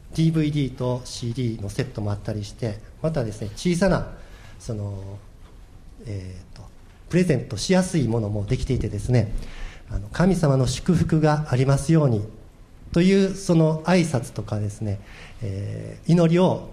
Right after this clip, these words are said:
その歌に込めているものなんですけれども、とてもいいなと思いました。昨日、私たちはゴスペルの練習の時があったんですけどね、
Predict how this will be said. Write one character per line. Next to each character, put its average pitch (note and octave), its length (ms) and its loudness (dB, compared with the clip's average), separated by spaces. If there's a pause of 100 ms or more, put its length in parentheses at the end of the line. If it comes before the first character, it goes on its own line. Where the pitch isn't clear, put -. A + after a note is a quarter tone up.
そ - 160 -6
の G#2+ 320 -2
歌 D#3 200 2
に A2+ 100 0
込 A#2 120 -4
め A2+ 100 -2
て A#2 100 -2
い A2 60 -4
る A2+ 100 -4
も B2 120 0
の A#2 100 -2
な G#2+ 80 -6
ん G2 80 -6
で G2+ 80 -6
す - 80 -14
け A2+ 100 -6
れ G2+ 60 -4
ど G#2+ 100 -4
も、 A2 220 -4 (260)
と B2+ 80 -6
て C3+ 140 0
も A#2 100 0
い A2 80 0
い A2 60 -2
な A2 160 2
と A2 80 -4
思 G#2+ 100 0
い G2+ 80 0
ま G#2 120 0
し - 40 -6
た。 - 160 -12 (140)
昨 G3+ 80 6
日、 C#3+ 280 4 (600)
私 B2 300 -2
た A#2 100 2
ち A2+ 140 -8
は A#2 80 4
ゴ E3+ 160 2
ス F3+ 120 -4
ペ F3 120 4
ル E3+ 100 6
の C#3+ 420 2
練 C#3+ 180 2
習 C#3+ 120 -4
の C3 80 0
時 A#2+ 160 -2
が G2+ 80 0
あ F#2+ 40 -2
っ - 20 -14
た G#2+ 160 -4
ん G2+ 80 -2
で G2 60 -6
す - 60 -12
け G2+ 100 -10
ど F#2+ 100 -6
ね、 A2+ 120 -4